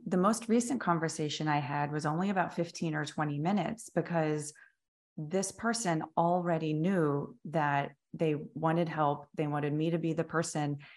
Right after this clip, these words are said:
And I just wanted to know a little bit more about her to make sure that I was the right fit, um, and that I was the best possible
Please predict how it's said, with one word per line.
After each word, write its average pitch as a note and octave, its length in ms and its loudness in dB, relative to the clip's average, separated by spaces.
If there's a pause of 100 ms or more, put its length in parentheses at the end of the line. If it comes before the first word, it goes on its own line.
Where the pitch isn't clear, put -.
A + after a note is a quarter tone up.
(100)
And G3+ 140 4
I G3 260 2
just A#3+ 220 2
wanted F3 240 2
to E3 100 -2
know D#3+ 220 4
a D#3+ 40 4
little D#3+ 320 2
bit E3+ 180 0
more D3+ 240 0
about C#3+ 340 0
her D#3 360 -2
to F3 100 -4
make E3 240 0
sure D#3+ 640 2 (240)
that E3 280 2
I A#3 320 4
was C3+ 540 -2
the E3 160 2
right C#3 320 0
fit, - 380 -2 (380)
um, D#3 280 4
and E3 140 2
that D3+ 140 2
I D#3 100 2
was E3+ 500 -2
the E3+ 100 0
best C#3 520 -4
possible C#3+ 720 -2